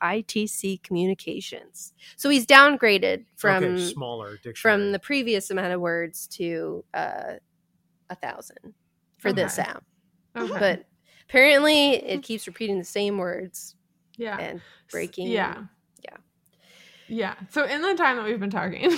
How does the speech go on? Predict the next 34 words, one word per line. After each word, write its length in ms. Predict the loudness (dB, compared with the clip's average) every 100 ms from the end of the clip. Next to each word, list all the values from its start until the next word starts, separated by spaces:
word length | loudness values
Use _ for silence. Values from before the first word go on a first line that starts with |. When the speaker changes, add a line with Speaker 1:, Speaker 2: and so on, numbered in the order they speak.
| -2
Speaker 3:
<laughs> 100 | 4 6 8 8
I 160 | 6 2
looked 180 | 0 0
at 80 | -2
a 80 |
couple 320 | 0 -2 0 -2
of 80 |
the 100 | -2
other 220 | -4 -2 0
<laughs> 0 |
ones. 760 | 2 0 2 0 0 -20 -8 4
Speaker 1:
Okay. 340 | 6 10 10 10 6 4
All 140 | 8
Speaker 3:
So 420 | 10 10 10 8 4
Speaker 1:
right. 60 | -2 -18 _ 2
Speaker 3:
Yeah, 120 | 4
yeah. 260 | 8 6 4
So 160 | 0
there's 240 | 0 0 2
the 180 | 2 4
I 320 | 6 6 6 0
G 360 | -4 -4 0
O, 460 | 0 0 -4 -6 -10 -16 _ _
which 480 | -12 -2 0 0 -4 0
that's, 300 | 4 6 6
like, 400 | 0 0 -6 -8 -8
so 160 | -8 2
that's 300 | 4 4 2
the 100 | 0
only 240 | 0 2 2
one 300 | 2 2 -2
that 140 | -6
seems 360 | -4 -4 -4 0
like, 460 | 0 0 -4 -14